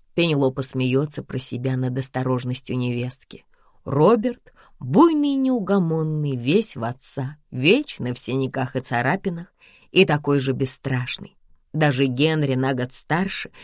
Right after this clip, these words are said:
едва может с ним сравниться. Сама же Фрэнсис — тревожное, неприметное создание. Трудно представить, что когда-то она была замужем за Сидни.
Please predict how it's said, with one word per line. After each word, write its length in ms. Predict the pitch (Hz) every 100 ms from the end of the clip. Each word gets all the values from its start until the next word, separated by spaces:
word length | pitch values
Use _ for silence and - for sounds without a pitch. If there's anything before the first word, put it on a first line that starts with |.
| - -
едва 440 | 156 196 156 160
может 360 | 156 143 131 131
с 80 | 135
ним 200 | 131 131
сравниться. 720 | 131 131 127 123 127 - - _ _ _ -
Сама 380 | - 156 147 196
же 140 | 160
Фрэнсис — 720 | 127 131 120 120 - - - _ _ _ -
тревожное, 680 | 175 160 202 202 135 - _ _ -
неприметное 800 | 175 180 151 147 147 147 139 131
создание. 720 | 127 135 123 117 123 123 - _ _ _ _ _
Трудно 380 | - 185 214 170
представить, 760 | 151 143 - - 165 208 147 127
что 260 | - 135
когда-то 640 | 131 120 127 123 151 156 135
она 200 | 131 131
была 280 | 120 120 120
замужем 540 | 123 123 123 123 123
за 180 | 120 123
Сидни. 580 | - - 117 117 _